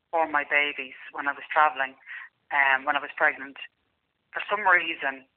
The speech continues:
I didn't buy anything for Fia. A couple of times, David would look at a little baby grow or something, he'd say, "Do you want to get it for the baby?"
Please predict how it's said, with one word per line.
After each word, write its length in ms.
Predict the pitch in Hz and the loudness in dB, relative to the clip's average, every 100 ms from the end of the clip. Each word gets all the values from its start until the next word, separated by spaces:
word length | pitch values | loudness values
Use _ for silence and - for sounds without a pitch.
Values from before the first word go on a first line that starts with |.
| _ _ | _ _
I 160 | 135 139 - | -6 -6 -6
didn't 240 | 165 156 143 | -8 -6 2
buy 160 | 143 | 4
anything 400 | 143 143 - 135 - | 4 2 -4 -12 -10
for 80 | 135 | -10
Fia. 220 | 143 131 123 _ _ _ _ _ _ - | -8 -8 -8 _ _ _ _ _ _ -12
A 60 | - | -4
couple 160 | 196 185 | -2 -2
of 40 | 175 | 2
times, 200 | 170 160 156 | 2 2 0
David 200 | 156 156 | 0 0
would 80 | 151 | -6
look 140 | 156 160 | -8 -6
at 40 | |
a 40 | |
little 160 | 156 151 | -6 -2
baby 240 | 156 160 156 | 0 0 0
grow 220 | 156 156 | 0 2
or 100 | 151 - | 0 -8
something, 260 | 147 156 | -12 -12
he'd 100 | 147 - | -10 -8
say, 60 | 143 | -2
"Do 80 | |
you 40 | 135 | 0
want 120 | 147 | 0
to 60 | - | 0
get 80 | 151 | -6
it 40 | - | -6
for 80 | 156 | -16
the 120 | - | -2
baby?" 440 | 147 147 151 147 | -2 -2 -6 -10